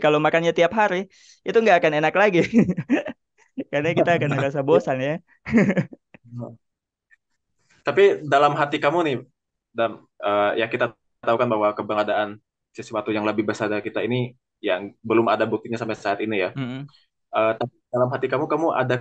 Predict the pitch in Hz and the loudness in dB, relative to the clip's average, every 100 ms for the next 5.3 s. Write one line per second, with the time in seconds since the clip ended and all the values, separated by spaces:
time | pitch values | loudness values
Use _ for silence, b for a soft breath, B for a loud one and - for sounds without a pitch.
0 | - 131 127 131 147 143 107 98 101 101 | 0 -2 0 -2 -2 -4 -6 -6 -6 -4
1 | 98 - _ _ _ _ - 98 104 110 | -4 -8 _ _ _ _ -12 -6 -4 -2
2 | 110 - 107 107 107 107 107 95 95 95 | -4 -4 -4 -4 -6 -6 -12 -10 -10 -8
3 | 92 120 _ _ _ _ _ _ _ _ | -10 -10 _ _ _ _ _ _ _ _
4 | _ _ _ _ _ _ _ 131 147 147 | _ _ _ _ _ _ _ 0 2 2
5 | 104 95 | -2 -4